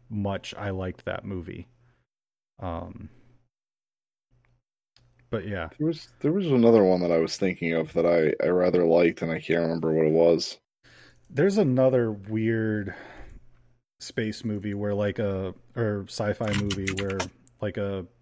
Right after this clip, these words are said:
Speaker 1: anomaly shows up on the planet, and when they go in, it's, like, a totally different world. Um, had, like, a freaky hairless bear in it. It's creepy as shit.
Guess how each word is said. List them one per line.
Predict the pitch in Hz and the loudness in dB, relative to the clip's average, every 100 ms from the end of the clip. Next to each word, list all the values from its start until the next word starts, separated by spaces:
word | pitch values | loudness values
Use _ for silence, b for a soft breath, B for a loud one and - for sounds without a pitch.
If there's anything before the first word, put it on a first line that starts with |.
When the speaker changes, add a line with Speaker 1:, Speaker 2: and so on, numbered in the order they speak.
| _ - | _ -8
Speaker 1:
anomaly | 123 104 104 104 104 98 | -4 -2 -2 -2 -4 -4
shows | - 110 98 | -4 -4 -4
up | 107 98 | -4 -6
on | 101 95 | -6 -8
the | 92 | -8
planet, | - 101 98 101 | -8 -6 -6 -6
and | 104 95 | -8 -8
when | 95 | -6
they | 95 | -8
go | 90 98 95 | -6 -4 -4
in, | 92 92 | -6 -8
it's, | 90 | -8
like, | 101 92 | -8 -10
a | |
totally | - 104 95 98 | -8 -8 -6 -6
different | 92 95 95 80 | -6 -8 -10 -8
world. | 92 90 87 95 - _ _ _ _ _ _ _ _ _ _ _ _ _ - | -6 -6 -8 -12 -16 _ _ _ _ _ _ _ _ _ _ _ _ _ -16
Um, | 101 87 80 67 104 _ _ _ _ _ _ _ _ _ _ _ _ _ _ _ _ _ _ _ _ _ _ _ _ _ _ _ _ _ _ _ _ _ _ - | -12 -12 -14 -16 -18 _ _ _ _ _ _ _ _ _ _ _ _ _ _ _ _ _ _ _ _ _ _ _ _ _ _ _ _ _ _ _ _ _ _ -10
had, | 117 110 | -6 -4
like, | 104 | -4
a | 107 - _ | -6 -10 _
freaky | - 110 - 110 101 98 | -6 -6 -4 -6 -4 -6
hairless | - 107 104 101 98 | -6 -6 -4 -4 -6
bear | 98 92 92 92 | -8 -6 -6 -6
in | 85 | -6
it. | 85 87 - | -8 -10 -16
It's | - | -20
creepy | - - 98 92 | -16 -12 -12 -12
as | 90 | -12
shit. | - 92 92 | -12 -12 -14